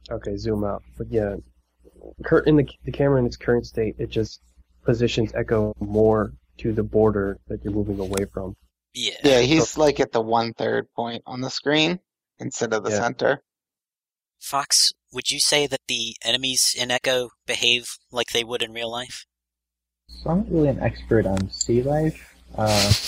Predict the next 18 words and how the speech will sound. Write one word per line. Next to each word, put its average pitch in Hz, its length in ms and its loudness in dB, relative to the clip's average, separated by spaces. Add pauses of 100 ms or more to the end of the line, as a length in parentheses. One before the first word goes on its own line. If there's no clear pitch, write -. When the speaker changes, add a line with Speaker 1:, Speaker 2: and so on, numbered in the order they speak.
(400)
Speaker 2:
<laughs> - 540 -20
Speaker 4:
but 123 260 2 (140)
I've 143 80 -4
seen 160 180 -2
a 139 60 2
few 110 480 2 (100)
that, 107 220 2 (340)
I 120 40 -2
mean, 110 220 0
they're, 117 180 4
they're 110 140 4 (120)
close 127 260 2
enough 101 280 -2
that 101 100 0
I 101 60 0
don't 98 220 -2
really 101 180 -6
care. 104 360 -2